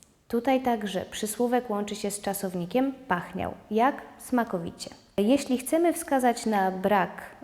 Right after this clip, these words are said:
y, jakiejś jakości, to podobnie jak w przypadku przymiotnika, musimy dodać przedrostek bez lub nie. I wówczas powstają nam takie przysłówki jak nietaktownie,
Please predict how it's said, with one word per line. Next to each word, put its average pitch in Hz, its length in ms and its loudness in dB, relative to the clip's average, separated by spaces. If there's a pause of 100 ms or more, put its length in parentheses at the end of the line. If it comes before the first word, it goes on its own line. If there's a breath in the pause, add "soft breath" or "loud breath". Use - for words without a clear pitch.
y, 185 260 2
jakiejś 175 500 -2
jakości, 202 760 0 (120)
to 269 440 6
podobnie 247 400 2
jak 196 140 2
w 208 60 -14
przypadku 190 480 -2
przymiotnika, 214 800 -2 (360 loud breath)
musimy 302 440 2
dodać 226 360 2
przedrostek 185 680 -2
bez 277 540 2
lub 226 280 0
nie. 170 260 -2 (400)
I 311 120 6
wówczas 254 400 2
powstają 196 480 -2
nam 180 220 -2
takie 190 300 -4
przysłówki 180 600 -6
jak 170 300 -4
nietaktownie, 202 1000 2